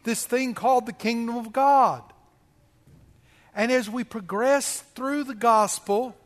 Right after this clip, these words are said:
the stories are told of people who can see Jesus.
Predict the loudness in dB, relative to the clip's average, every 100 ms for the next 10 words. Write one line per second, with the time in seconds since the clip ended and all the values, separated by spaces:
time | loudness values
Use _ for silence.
0 | _ _ _ _ -8 -8 -4 0 0 0
1 | -4 -6 -12 -2 0 0 -2 -8 -4 -4
2 | -2 -4 -2 -6 -4 -4 -4 -2 -2 -2
3 | -6 -4 -2 -2 -6 -10 -14 -20